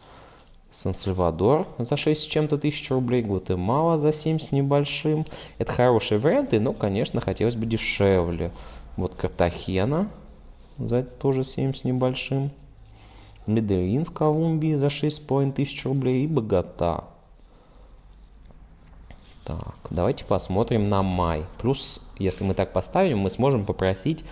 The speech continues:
въезд на большее количество дней в Мексику. Это довольно важно. Чем больше дней у нас есть в запасе, тем меньше вы можете спешить, тем меньше вы можете волноваться. Ну, как бы,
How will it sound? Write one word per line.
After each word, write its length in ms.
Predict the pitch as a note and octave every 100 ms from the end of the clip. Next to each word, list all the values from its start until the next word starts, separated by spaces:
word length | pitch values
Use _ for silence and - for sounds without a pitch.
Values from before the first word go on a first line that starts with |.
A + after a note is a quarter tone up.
| - -
въезд 340 | F#2+ G#2+ G2 F2
на 140 | F2+
большее 340 | F2+ F#2 -
количество 600 | - F#2 F#2 G2 - F#2+
дней 260 | F#2 F#2+ F#2
в 60 | F#2+
Мексику. 560 | E3+ A#3+ - - - - -
Это 260 | E3+ - F2
довольно 540 | E2+ E2+ A#2+ A2+ G2
важно. 480 | F#2 E2+ D2+ D2+ D2+ - - - - - -
Чем 220 | G2+ F#2+
больше 300 | F#2+ F2+ -
дней 200 | A2+ F3
у 60 | G3
нас 240 | F#3+ F#3
есть 160 | E3 D#3
в 20 |
запасе, 480 | D#3+ D#3 D#3 D#3 A#2
тем 200 | - A2
меньше 400 | A2+ B2 A#2 G2+
вы 100 | F#2
можете 380 | F2+ F2 - -
спешить, 540 | - C#3+ - A3 G#3+
тем 100 | A#2
меньше 340 | G#2 G#2 G2 -
вы 80 | F#2+
можете 320 | G2 F#2+ F#2+
волноваться. 920 | G#2+ G#2+ C#3+ E3+ G3 F#3+ - F3+ E3+ - - - - - - - - - -
Ну, 160 | C#3
как 260 | - A2 G#2+
бы, 380 | G2 F2 D#2